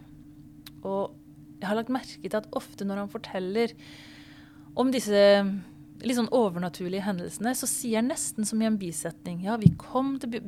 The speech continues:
busstasjonen, så sto vi der og ba i to timer og søkte Gud for hvor vi skulle, og så kommer det en mann opp til han og gir han et ord fra Gud, fordi han er sendt dit", opplever han, for å lede Daniel og hans venn inn, eh,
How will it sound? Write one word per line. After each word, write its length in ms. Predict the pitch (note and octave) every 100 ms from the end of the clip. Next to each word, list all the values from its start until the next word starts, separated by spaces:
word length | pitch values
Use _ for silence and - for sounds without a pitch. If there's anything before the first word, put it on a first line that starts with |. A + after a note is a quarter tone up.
| A3
busstasjonen, 840 | A#3 - - A#3+ - A#3+ A#3+ B3+ B3 - - - - - -
så 140 | C#4
sto 140 | - B3
vi 60 | A#3+
der 140 | A3
og 120 | A3 G3+
ba 240 | G3 G3
i 100 | G#3
to 140 | G#3 G3
timer 280 | F#3+ F#3 E3+
og 60 | F#3
søkte 300 | F#3+ F3+ F#3+ F3
Gud 240 | E3+ -
for 100 | F#3+
hvor 140 | E3+ E3+
vi 80 | F#3
skulle, 420 | - D4+ B3 C4 -
og 80 | -
så 300 | - E4+ F4+ -
kommer 220 | G#3+ G3
det 80 | G#3
en 80 | F3+
mann 160 | F#3
opp 220 | E3+ - -
til 100 | F3
han 140 | F#3 E3 D#3+ - - - - - - - -
og 60 | G3
gir 300 | F#3+ G#3 F#3
han 300 | F3+ F3+ F3+
et 140 | - -
ord 220 | G3 G3+
fra 160 | - F#3
Gud, 260 | E3+ F3 - -
fordi 160 | F#3+ F3
han 120 | G3
er 80 | G#3
sendt 420 | - E3+ G3 - D3+
dit", 440 | F3 F3 - D3 D3+ E3
opplever 400 | - D#2 F3 E3+
han, 180 | - - - - - - - - -
for 220 | F#3+ F#3
å 100 | F#3+
lede 600 | F#3+ F3 D#3+ E3+ F3 E3+ E3 - -
Daniel 480 | G3+ F3 E3+ E3+ E3+
og 60 | E3+
hans 160 | E3+
venn 240 | E3+ E3+ -
inn, 320 | E3+ E3+ E3+
eh, 240 | E3+ E3+